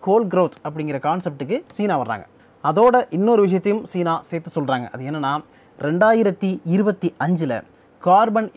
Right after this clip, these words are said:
இன்டென்சிட்டியை நாங்க reduce பண்ணுவோம், எங்களுடைய எனர்ஜி தேவையில இருபது சதவீதம் ரெண்டாயிரத்தி இருபத்தி அஞ்சுல renewable energy மூலமா இருக்கும், and ரெண்டாயிரத்தி முப்பதுல எங்களுடைய total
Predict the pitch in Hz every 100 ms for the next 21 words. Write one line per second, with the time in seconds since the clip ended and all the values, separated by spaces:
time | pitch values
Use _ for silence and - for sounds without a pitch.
0 | 165 175 180 156 147 147 147 - 139 151
1 | 175 160 147 165 165 - 135 127 139 -
2 | _ _ - - 180 208 196 160 208 240
3 | 220 185 165 151 156 - 170 190 254 269
4 | 214 170 156 147 170 196 - - 156 180
5 | 233 220 196 196 156 170 170 165 143 165
6 | 151 143 180 185 _ - 170 220 233 208
7 | 160 160 156 143 139 156 143 139 - 135
8 | - _ _ - 170 180 - 156 214 254
9 | 247 202 180 190 165 156 156 160 175 170
10 | 156 147 - 202 - 247